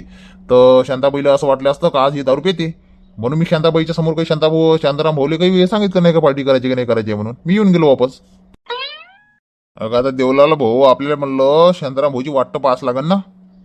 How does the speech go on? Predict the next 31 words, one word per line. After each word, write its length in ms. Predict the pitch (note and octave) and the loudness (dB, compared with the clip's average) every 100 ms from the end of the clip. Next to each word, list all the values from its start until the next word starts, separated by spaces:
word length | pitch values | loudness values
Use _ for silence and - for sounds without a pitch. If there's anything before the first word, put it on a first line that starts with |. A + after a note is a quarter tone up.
| - - F#2+ | -20 -16 -8
नाही 100 | F2+ | -4
तर 60 | |
मग 100 | B2 | -4
त्याची 240 | B2+ B2 C#3 | -6 -6 -2
वाट 220 | B2+ C3 | 0 2
जर 140 | C3+ | 0
नाही 180 | C3 C#3 | -2 0
पाहिली 200 | C3+ C#3+ | 2 0
ना, 100 | C#3+ | 0
आपणच 280 | A#2+ C3+ C#3 | -4 -4 -8
पार्टीचा 460 | C#3+ B2+ C3 C3+ C#3 | -2 -2 0 0 0
प्लॅनिंग 340 | C3 B2+ C3+ | 2 0 0
बनवली, 340 | C3+ C#3 C#3+ B2 - - - - | -2 -2 -2 -4 -8 -20 -20 -10
तर 60 | A#2+ | -6
मग 180 | A#2+ B2+ | -2 -2
ते 100 | D3 D3 | -2 2
ब-, 140 | D3 | 2
बरोबर 260 | C3+ C#3+ D#3 | 4 2 4
वाटणार 340 | E3 E3 E3+ D#3 | 4 4 0 0
नाही 180 | D3 | -2
हा. 100 | D3 G#3+ - - - | -2 -2 -6 -20 -12
म्हणून 160 | G#2+ C#3 | -8 -6
म्हणतो 160 | C#3 | -6
शांताराम 380 | D#3 C#3+ A#2+ C#3 | -6 -4 0 0
भाऊला 200 | C3+ C3 | 0 -2
येऊ 140 | C3 C#3+ | 0 0
देऊ, 200 | F#3+ F3+ - _ | 0 -2 -6 _
त्याच्यानंतर 400 | - B2 C#3+ C#3 | -6 0 0 0
काय 280 | C#3+ B2 B2+ | 0 2 2
तर 100 | C3 | 0
मग 280 | D3+ D#3+ E3 | -2 -2 -2